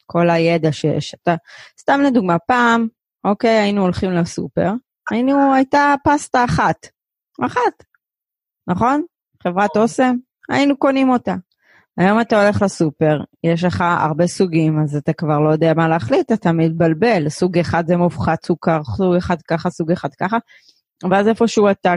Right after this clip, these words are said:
כבר מתחיל, אה, להתבלבל. אז זה אותו דבר כאן, פעם היה סוג אחד של השקעה, buy and hold, או בסדר, fix and flick, אבל היה כאילו החזקה ישירה,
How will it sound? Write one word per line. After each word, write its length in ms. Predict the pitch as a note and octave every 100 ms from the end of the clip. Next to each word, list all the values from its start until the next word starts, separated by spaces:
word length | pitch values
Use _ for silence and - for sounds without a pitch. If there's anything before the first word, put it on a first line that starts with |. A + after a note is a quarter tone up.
| -
כבר 160 | F3
מתחיל, 440 | F3 - - F3+ F3+
אה, 380 | F3 E3 D#3+ D#3+
להתבלבל. 580 | D#3+ D3+ D#3 D#3 D#3 D#3
אז 80 |
זה 100 | D3
אותו 200 | D#3 A#3+
דבר 240 | A#3+ A#3 G#3+ -
כאן, 220 | G3+ F3+ D3+
פעם 240 | A3+ A#3+ A3+
היה 300 | A3 A#3 A#3+ _ _ _ _ -
סוג 240 | - C#4+
אחד 240 | F#4+ - A4+ -
של 160 | F#4+
השקעה, 400 | A3+ - F#3 D#3+ D3+ _ _ _ _ -
buy 300 | E3+ F3+ G#3
and 60 | D#4
hold, 380 | D#4+ A3 E3+ - _ _ _ -
או 120 | E3 -
בסדר, 240 | - A4
fix 420 | B3 A3+ A#3+ - G#3+
and 80 |
flick, 300 | - G#3+ -
אבל 160 | E3 E3+ - _ _ _ -
היה 140 | B3
כאילו 260 | - D#4 A#3
החזקה 420 | G3+ F#3+ G3+ A3+
ישירה, 640 | G#3+ G3+ - F3 E3 G3